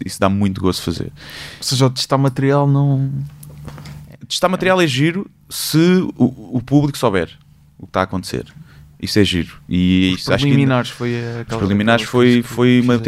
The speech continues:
Speaker 1: tentativa minha de também tentar, isto é um bocado presunçoso, mas é de educar, não no sentido de, de ser educador,
Speaker 2: Sim.
Speaker 1: mas de, de, de mostrar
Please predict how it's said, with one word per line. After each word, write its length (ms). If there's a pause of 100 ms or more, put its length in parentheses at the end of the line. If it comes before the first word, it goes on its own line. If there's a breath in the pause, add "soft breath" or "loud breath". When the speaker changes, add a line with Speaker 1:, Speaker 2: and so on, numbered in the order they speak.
Speaker 1:
tentativa 500
minha 340
de 220
também 500 (160)
tentar, 460
isto 1000
é 40
um 40
bocado 180
presunçoso, 440
mas 120
é 60
de 160
educar, 420
não 180
no 120
sentido 580 (240)
de, 160 (400)
de 80
ser 180
educador, 600
Speaker 2:
Sim. 40
Speaker 1:
mas 140
de, 160
de, 320
de 60
mostrar 280